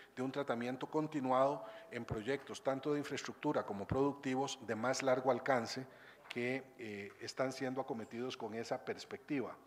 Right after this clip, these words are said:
Puedo, eh, indicar que de los, eh, doce mil, eh, millones de colones que se habían previsto, alrededor de doce mil millones de colones en el decreto de emergencia, solamente de fondos del decreto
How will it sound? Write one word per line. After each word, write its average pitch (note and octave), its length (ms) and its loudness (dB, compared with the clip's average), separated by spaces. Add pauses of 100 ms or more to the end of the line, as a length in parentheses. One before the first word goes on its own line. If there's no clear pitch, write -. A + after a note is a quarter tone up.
(500)
Puedo, C3+ 680 6 (140)
eh, G2+ 420 -6
indicar C#3+ 560 8
que G#2 540 -6 (200)
de G#2 160 -8
los, A2 540 -6
eh, G2+ 220 -12 (100)
doce A#2+ 260 -2
mil, B2+ 640 0 (160)
eh, G2+ 300 -10
millones C#3 680 4 (140)
de G#2+ 100 -4
colones C3+ 600 0 (340)
que G#2 380 -4
se - 120 -4
habían B2 340 -2
previsto, C3+ 420 -2
alrededor A2+ 320 0
de C3+ 60 -2
doce A#2+ 200 -2
mil A#2+ 160 -6
millones B2 380 -2
de A#2+ 80 -4
colones B2+ 420 -4
en G#2+ 80 -6
el G#2 80 -6
decreto A#2+ 360 -4
de A#2+ 40 2
emergencia, A#2 500 0 (220)
solamente C#3+ 720 6
de A2+ 120 0
fondos B2+ 520 -2 (300)
del C3 360 0
decreto C3+ 600 2